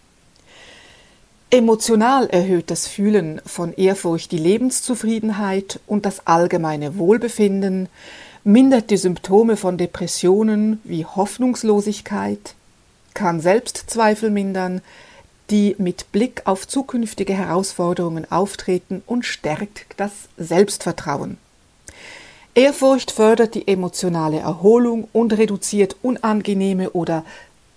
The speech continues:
negative Gefühle nach negativer Kritik, und sie puffert auf emotionaler Ebene den negativen Effekt eines empfundenen Verlustes ab. Aber auch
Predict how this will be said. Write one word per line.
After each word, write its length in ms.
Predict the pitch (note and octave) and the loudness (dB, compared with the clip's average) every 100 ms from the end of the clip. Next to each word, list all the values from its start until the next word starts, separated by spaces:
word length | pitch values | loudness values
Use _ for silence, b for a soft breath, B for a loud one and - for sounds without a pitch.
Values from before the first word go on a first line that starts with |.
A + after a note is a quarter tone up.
| - | -6
negative 760 | F#3 G3+ A3+ A3 - G#3 G3 | 0 2 2 0 0 -4 -4
Gefühle 560 | F#3 - - G#3 G#3 G3 | -4 -8 -2 0 2 0
nach 240 | D#3 D3 | -4 -8
negativer 600 | F#3 F3+ F#3 E3+ G3+ F#3 | -2 0 0 -4 -4 -4
Kritik, 640 | D3+ - E3 - C4 - - B B B | -6 -8 -12 -2 -2 -2 -14 B B B
und 360 | - D4+ E4 - - | 2 2 0 -6 0
sie 220 | G#3 B3+ | 2 2
puffert 580 | - C4 - A#3+ A#3+ - | 0 -4 0 0 0 -2
auf 240 | F#3+ F#3+ - | -2 -4 -2
emotionaler 800 | B3 B3 A#3 - A3 G3+ F#3+ - | 0 2 0 -2 -2 0 0 0
Ebene 480 | F#3 F3+ F#3 F3+ E3 | 0 2 0 -2 -2
den 240 | - E3 | -2 -2
negativen 600 | F3 A3+ A#3+ - G#3+ G#3 | 0 0 -2 -4 -6 -4
Effekt 560 | G3+ G3+ - E3+ - - | -6 -6 -4 -6 -6 -4
eines 320 | F3 E3+ F3+ | -2 -2 -6
empfundenen 800 | - A3 G#3+ F3+ E3+ E3+ E3+ F3 | -6 -6 -4 -6 -4 -6 -6 -8
Verlustes 600 | F#3+ A#3 B3+ B3 - D#3 | -8 -6 -4 -4 -6 -10
ab. 340 | - D#3+ - - _ _ _ _ _ _ _ _ _ _ _ _ _ B B B B B B B B | 0 0 0 -14 _ _ _ _ _ _ _ _ _ _ _ _ _ B B B B B B B B
Aber 280 | A3+ B3 A3+ | 4 4 4
auch 180 | - | 0